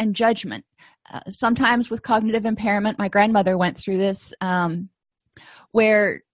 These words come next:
she was getting older and she was having more di-, more and more difficulty driving.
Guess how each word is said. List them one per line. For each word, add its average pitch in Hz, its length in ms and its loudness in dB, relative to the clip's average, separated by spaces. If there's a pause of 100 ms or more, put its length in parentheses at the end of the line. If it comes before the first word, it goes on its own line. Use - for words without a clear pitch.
(380)
she 285 180 0
was 254 220 2
getting 240 300 0
older 214 500 -2
and 208 120 -2
she - 120 -4
was 220 140 0
having 220 400 2
more 208 180 0
di-, - 160 -12
more 208 220 0
and 220 80 -2
more 214 160 -2
difficulty 196 760 -4 (300)
driving. 190 640 0